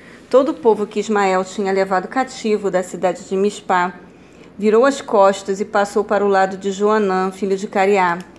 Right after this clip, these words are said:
Mas Ismael, filho de Netanias, escapou de Joanã juntamente com oito homens e foi para o território de Amon.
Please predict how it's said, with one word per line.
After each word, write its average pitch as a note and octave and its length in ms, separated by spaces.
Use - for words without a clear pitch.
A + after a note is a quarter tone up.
Mas F#3+ 280
Ismael, A3+ 560
filho G3 300
de G3 120
Netanias, G3 880
escapou A#3 580
de A3 120
Joanã G3+ 640
juntamente G3 640
com F#3+ 240
oito A#3 320
homens F#3+ 520
e C4+ 100
foi B3 200
para A#3+ 180
o A#3 40
território A3+ 540
de G#3+ 140
Amon. F3 400